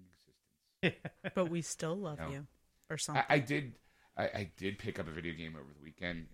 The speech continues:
Speaker 1: um, Dead or Alive Five,
Speaker 2: Mm-hmm.
Speaker 1: um, f-, final round or last round or whatever it was called. It was a few months back. You know, and it would, here's, this is how easily I am swayed by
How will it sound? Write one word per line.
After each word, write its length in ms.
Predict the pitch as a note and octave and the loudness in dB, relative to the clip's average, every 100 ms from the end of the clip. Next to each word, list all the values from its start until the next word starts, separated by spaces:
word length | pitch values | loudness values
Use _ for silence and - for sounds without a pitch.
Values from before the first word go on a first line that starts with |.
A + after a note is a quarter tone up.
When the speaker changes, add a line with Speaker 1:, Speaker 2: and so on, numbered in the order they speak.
| - | -18
Speaker 1:
um, 200 | C2+ A1+ - | -20 -20 -4
Dead 120 | E2 | -2
or 80 | E2+ | 0
Alive 340 | D2+ D2+ D2 - | 0 0 0 -2
Five, 520 | - D#2 F2+ D3+ - F3 | 2 4 4 0 -4 -2
Speaker 2:
Mm-hmm. 320 | C#3+ C#3 C3+ | -2 0 -2
Speaker 1:
um, 180 | E2+ D#2 | -2 -4
f-, 200 | - - - - - | -8 -18 -20 -8 2
final 240 | F#2+ G2+ | 4 6
round 420 | G2 G#2 D3 C#3+ | 6 8 8 4
or 100 | E2+ | 0
last 280 | D2 F2+ - | 0 0 2
round 140 | A#2 | 2
or 40 | B2+ | 4
whatever 140 | B2 C#3+ | 4 4
it 40 | |
was 100 | C#3+ | 2
called. 220 | D#3+ F3 A3+ | 2 2 2
It 40 | |
was 140 | G#3+ - _ _ - | -4 -14 _ _ -20
a 40 | |
few 200 | - D#3+ | -8 -2
months 180 | B2+ A2 | 0 0
back. 340 | - D#2 A#1+ - _ _ _ _ - | 0 0 0 -8 _ _ _ _ 0
You 80 | A#2 | 4
know, 160 | A2+ - - - - | 4 2 -8 -8 2
and 120 | G#3 | 4
it 140 | G#3 | 4
would, 120 | G#3 E3 | 0 -2
here's, 400 | D3+ C4 G#3+ - - _ _ _ _ _ _ - | 2 4 4 0 -10 _ _ _ _ _ _ -4
this 200 | G3 C#4 | 2 4
is 140 | C#4+ B3 | 6 10
how 220 | A3 - | 10 10
easily 440 | E3 F3 C#3 F3 | 6 4 6 6
I 120 | B2 C#3 | 8 6
am 260 | C#3 B2+ A#2 - _ _ _ | 6 2 -2 -10 _ _ _
swayed 800 | - - - C#3+ C#3+ D3 D3+ B2 | 0 2 4 6 6 6 4 6
by 520 | C3+ A2+ G#2 G#2 F#2+ | 10 12 10 8 4